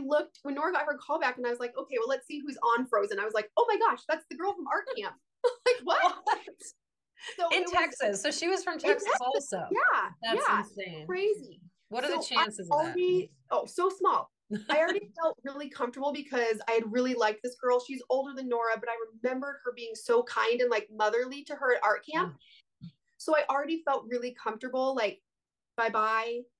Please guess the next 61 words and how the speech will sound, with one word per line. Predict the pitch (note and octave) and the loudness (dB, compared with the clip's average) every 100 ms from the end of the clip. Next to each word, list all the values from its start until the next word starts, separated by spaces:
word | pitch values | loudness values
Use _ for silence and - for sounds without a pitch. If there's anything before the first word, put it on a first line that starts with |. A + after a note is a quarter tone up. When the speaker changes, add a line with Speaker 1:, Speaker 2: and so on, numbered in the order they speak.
| _ | _
Speaker 1:
and, | A#3 A3+ - | -10 -10 -4
and | A#3 A3 | -2 -2
leaving | G#3+ A3 - F3+ | -4 -4 -4 -4
Speaker 2:
Mm. | |
Speaker 1:
her, | B3+ A#3+ B3 C#4 _ _ - | 2 4 4 0 _ _ 0
um, | G#3 F#3 E3 | 2 2 -2
Speaker 2:
Mm-hmm. | C#3 G3 D#3 _ _ _ - | -8 -14 -14 _ _ _ -6
Speaker 1:
to | |
go, | A3+ G#3+ A3 G#3+ G#3+ - | 0 2 6 6 4 2
to | - | -4
go | A3+ G#3+ | -2 0
backstage | G#3 G#3+ G#3+ - A3+ A#3 | 0 0 0 0 2 2
and | G#3+ | -4
just | B3 - | -8 -10
be, | A#3 - A3+ | -10 -4 -2
and | A3+ | 0
be | |
gone. | A#3+ B3 C#3 B2+ - _ _ - | 2 2 0 -4 -16 _ _ -2
Speaker 2:
Let's | D#4+ - | -2 0
take | A4 G#4+ | -2 0
a | F#4 | 0
second | - C4+ C4 A#3+ - _ _ - | 2 0 0 -4 -6 _ _ -6
and | A#3 A3+ A3 G#3 | -4 -2 -4 -6
talk | - A3+ A3 | -4 -2 -2
about | G3+ F#3 E3+ | -2 -2 -2
a | |
wrangler. | F#3+ E3+ E3 D3 G#2+ C#3 _ _ _ - | -2 -2 -4 -8 -10 -12 _ _ _ -8
Like, | G3+ | 0
I, | G#3+ G#3+ | 2 2
we | G3 A#3+ | 0 -6
know | A#3 A3 | -6 -4
what | A3 | -4
a | G#3 | -2
wrangler | G3 G3 G3 G3 | 0 0 0 0
is. | F#3+ | 0
I | F#3+ F#3+ | 0 -2
t-, | F#3 - | -4 -10
teach | - G#3 G#3 | -6 -6 -6
what | G3 G3 | -4 -2
a | |
wrangler | G3 G3 F#3+ F#3+ | 0 -2 0 0
is, | F3 | 0
but | F#3 F#3+ | -2 -4
you | G#3+ A3+ | -4 -2
mentioned | B3 B3+ C4+ | -2 -2 -2
the | C4+ | -2
name | B3+ A#3+ | 0 0
wrangler, | G#3+ G#3 G3+ G3+ | 0 0 0 0
and | D#3 G3+ G3 | -2 -4 -6
it's | G#3+ G#3+ | -8 -8
a | A#3 | -8
funny | - - C4 | -2 0 0
word | C#4 A3+ G#3 A3+ A3 | 0 0 0 -2 -4
that | A#3+ | -4
they | A#3 A#3+ | -4 -4
use. | G#3 G3 A#3+ D4 | -2 -2 -2 2
Speaker 1:
It | C4 | 4
is. | |
Speaker 2:
Everybody | A#3+ B3 - | 4 2 0
always | B3+ A#3 | -4 -2
laughs. | G3 F#3+ A3 C4+ - | 2 4 4 2 -4